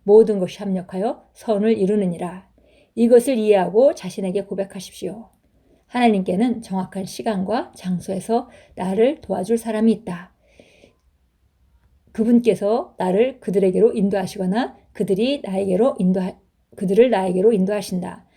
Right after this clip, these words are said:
어떤 식으로든 우리는 만날 것이다. 할렐루야." 기억하십시오. 그분은 이미 생명과 경건에 속한 모든 것으로 당신을 축복하셨습니다. 그분은 이미 그리스도 안에서 천상에 있는 모든 영적인 복으로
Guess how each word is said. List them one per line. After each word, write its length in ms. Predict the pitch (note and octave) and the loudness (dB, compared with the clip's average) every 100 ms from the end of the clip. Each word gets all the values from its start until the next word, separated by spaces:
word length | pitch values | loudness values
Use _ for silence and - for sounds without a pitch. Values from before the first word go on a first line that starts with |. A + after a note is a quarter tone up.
| _ - | _ -6
어떤 360 | G3 G3 A3+ | -2 4 4
식으로든 440 | A3 A3 F#3 A#3 A#3+ | 4 -2 -2 -2 -2
우리는 260 | F#3 G3+ | -2 -2
만날 340 | F3+ F#3+ G#3 G#3 | -4 -2 -4 -4
것이다. 480 | F#3 - G3 G#3 _ _ | -10 -10 -12 -12 _ _
할렐루야." 800 | _ G#3 F#3+ F#3+ F#3 F#3 F#3 F3+ _ _ _ _ _ _ | _ 0 2 2 2 0 -2 -10 _ _ _ _ _ _
기억하십시오. 800 | - G3+ G3 F#3 F#3 - G#3+ E4+ - _ - | 0 0 0 -8 -10 -4 -2 -4 -10 _ -6
그분은 520 | G#3 F#3+ G#3+ C4+ - | -2 2 2 2 -2
이미 220 | G#3 F#3+ | -2 -2
생명과 640 | F#3 A#3+ A#3 G#3+ F#3 G3+ G#3 | 0 2 2 2 -2 -4 -4
경건에 400 | G#3 F#3 F#3 F#3 | -4 -2 -2 -4
속한 340 | - - G3+ | -6 -8 -2
모든 320 | F#3 A#3+ C#4 A#3 | 2 2 2 0
것으로 460 | F3 G3 C4 - _ _ | 0 0 -2 -4 _ _
당신을 520 | - F3+ F3+ G3 B3 | -10 -10 -6 -6 -6
축복하셨습니다. 1040 | B3+ F4+ - C#4 A#3+ B3 A#3+ F#3 F3 - - _ _ _ _ _ | -6 -14 -12 -14 -12 -10 -8 -8 -10 -16 -20 _ _ _ _ _
그분은 340 | A#3+ B3+ C4 | -2 2 4
이미 280 | A#3+ G#3 A#3+ | 4 4 2
그리스도 320 | A#3 A3+ - | 0 -4 -2
안에서 540 | G3+ F#3 F3 - F#3+ - _ | 0 0 -4 -4 -4 -6 _
천상에 520 | - C#4+ C#4 B3+ A3+ | -14 -8 -6 -2 0
있는 320 | F#3 F#3+ C4 - | 0 0 -2 -6
모든 440 | - A3+ A#3+ D#4 C#4 | 4 6 6 0 -4
영적인 460 | F#3+ G3 G#3+ G3 | -4 -2 -2 -2
복으로 480 | F#3 F3 G3 C#4+ - | -6 -6 -4 -4 -6